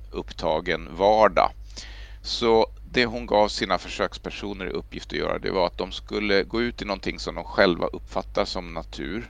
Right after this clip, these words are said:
Det kunde vara en park eller utsikt över en sjö eller, ja,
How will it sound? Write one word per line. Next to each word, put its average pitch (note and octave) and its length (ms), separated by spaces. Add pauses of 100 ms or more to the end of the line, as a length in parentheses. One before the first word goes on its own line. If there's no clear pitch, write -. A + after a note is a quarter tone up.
Det - 60
kunde G#2+ 220
vara F#2+ 80
en F2 140
park F2 500
eller F#2+ 200
utsikt - 640
över E2 320
en D#2+ 100
sjö F2+ 580 (100)
eller, F2+ 260 (100)
ja, - 180